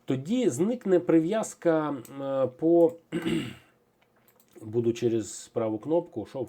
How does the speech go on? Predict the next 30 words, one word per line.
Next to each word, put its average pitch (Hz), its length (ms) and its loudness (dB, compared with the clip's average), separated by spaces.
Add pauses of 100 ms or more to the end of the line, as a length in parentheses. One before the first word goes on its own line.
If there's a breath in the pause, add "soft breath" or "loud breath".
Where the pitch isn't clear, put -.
hide. - 260 -14 (480 loud breath)
О, 92 280 -8
а 98 40 -10
так 160 200 -2
можна 117 240 -2
було 107 260 -4
просто, - 360 -12
е, 92 1200 -14 (200)
букву 101 260 -16
натиснути 104 520 -10
і - 20 -12
все. - 200 -14 (540 loud breath)
А 120 140 0
якщо 156 280 0
видалити 160 480 6
цю 170 160 -4
модельку, 185 600 0 (480 loud breath)
ці - 220 -2
модельки, 127 540 4
це - 180 -4 (100)
ці 147 180 -2
тверді 123 400 0
тила, 175 480 2 (140)
то 156 260 8 (200)
тоді 156 520 2
що 160 240 2
відбудеться? 143 880 0
Зникнуть, 160 760 0
зникне 160 380 -2
прив'язка 143 680 -4